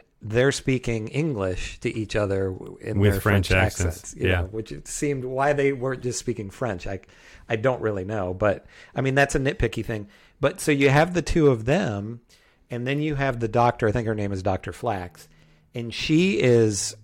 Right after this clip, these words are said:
Speaker 1: English in real life. Um, and, you know, they,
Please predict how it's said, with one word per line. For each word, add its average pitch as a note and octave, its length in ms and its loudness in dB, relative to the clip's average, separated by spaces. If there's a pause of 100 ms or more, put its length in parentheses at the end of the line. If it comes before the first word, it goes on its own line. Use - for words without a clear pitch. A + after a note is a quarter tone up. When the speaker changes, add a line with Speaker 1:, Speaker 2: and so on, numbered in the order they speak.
(320)
Speaker 1:
English A2 800 0
in A2 160 -2
real G2 260 4
life. E2+ 540 -6 (600)
Um, G2+ 520 0 (560)
and, A2 520 -2 (1400)
you A#2+ 180 -2
know, G#2+ 320 0
they, A2 480 0